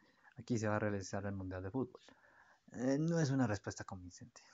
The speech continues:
en primera. En segunda, ah,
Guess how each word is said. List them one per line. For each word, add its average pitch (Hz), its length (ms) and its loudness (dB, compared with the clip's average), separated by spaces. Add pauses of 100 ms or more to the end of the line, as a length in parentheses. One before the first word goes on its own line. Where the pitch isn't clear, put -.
en 113 120 -2
primera. 101 400 -4 (200)
En 127 120 2
segunda, 117 440 2 (1400)
ah, 107 440 -2